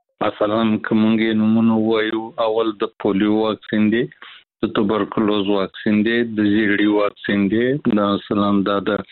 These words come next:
ډي پی ټي واکسین دی. ډېر زیات چې، اه، ارزښت لري هغه د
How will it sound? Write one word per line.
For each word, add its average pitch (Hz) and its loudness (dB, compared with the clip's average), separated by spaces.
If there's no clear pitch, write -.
ډي 117 2
پی 113 2
ټي 117 2
واکسین 113 0
دی. 110 2
ډېر 127 0
زیات 123 -2
چې، 127 0
اه، 110 0
ارزښت 107 -4
لري 113 2
هغه 107 0
د 107 -2